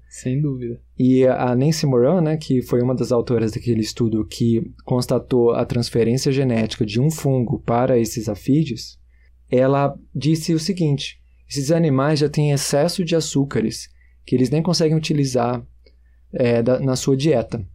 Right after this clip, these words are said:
Speaker 1: Uhum.
Speaker 2: Então, pra que que eles dependeriam de um sistema de fotossíntese pra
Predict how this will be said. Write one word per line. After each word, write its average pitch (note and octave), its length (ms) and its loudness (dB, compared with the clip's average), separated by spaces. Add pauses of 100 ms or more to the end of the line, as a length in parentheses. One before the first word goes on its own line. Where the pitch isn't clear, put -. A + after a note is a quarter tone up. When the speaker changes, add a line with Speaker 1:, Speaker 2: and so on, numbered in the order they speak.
Speaker 1:
Uhum. D#3 460 2 (340)
Speaker 2:
Então, E3 220 0
pra F3+ 220 0
que E3+ 540 2 (100)
que - 100 -2
eles D3 180 0
dependeriam C#3 720 2
de C#3 160 -2
um C3+ 40 0
sistema C3 760 -2 (400)
de A#2 140 -4
fotossíntese C#3 1000 -2 (220)
pra B2+ 460 -2